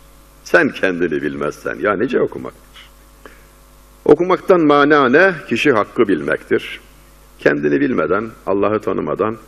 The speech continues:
yaptığın tahsil ilim olmaz, film olur. Kendine yazık edersin diyor. Maksat nefsini tanımak, Rabbini tanımak. Çün okudun bilmezsin, ha bir kuru emektir. İnşallah lüzumsuz ilimden de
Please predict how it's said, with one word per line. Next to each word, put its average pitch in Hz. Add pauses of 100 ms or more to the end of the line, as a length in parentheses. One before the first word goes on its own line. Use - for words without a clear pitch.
(420)
yaptığın 117
tahsil 113
ilim 107
olmaz, 95 (120)
film 107
olur. - (880)
Kendine 120
yazık 92
edersin 65
diyor. 85 (1080)
Maksat 143 (680)
nefsini 92
tanımak, 78 (120)
Rabbini 76
tanımak. - (720)
Çün 170
okudun 87
bilmezsin, 127
ha 120
bir -
kuru 73
emektir. 69
İnşallah 107 (400)
lüzumsuz 98
ilimden 73
de 107